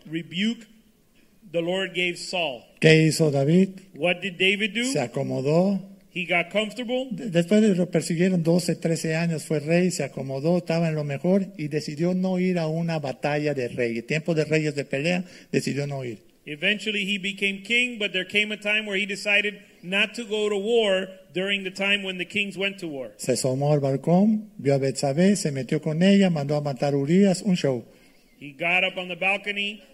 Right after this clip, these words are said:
Speaker 1: saw Bathsheba, uh, killed her husband,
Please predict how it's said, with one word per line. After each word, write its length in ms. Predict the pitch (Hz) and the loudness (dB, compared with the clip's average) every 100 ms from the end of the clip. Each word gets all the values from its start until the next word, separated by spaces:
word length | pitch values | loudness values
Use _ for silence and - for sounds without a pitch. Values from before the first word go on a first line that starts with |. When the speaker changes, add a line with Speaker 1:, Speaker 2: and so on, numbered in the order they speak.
| - | -20
Speaker 1:
saw 540 | - - 190 196 196 202 - 156 | -18 -6 -2 0 0 -2 -6 -4
Bathsheba, 760 | 175 170 - 220 202 220 220 - - _ _ _ _ - - | -4 -4 -6 -6 -4 -4 -6 -10 -20 _ _ _ _ -16 -10
uh, 320 | 170 160 151 - | -6 -6 -8 -10
killed 380 | - 226 233 226 190 | -6 -2 -2 -4 -8
her 140 | 175 180 | -4 0
husband, 580 | 208 226 196 220 220 | 2 0 0 -2 -2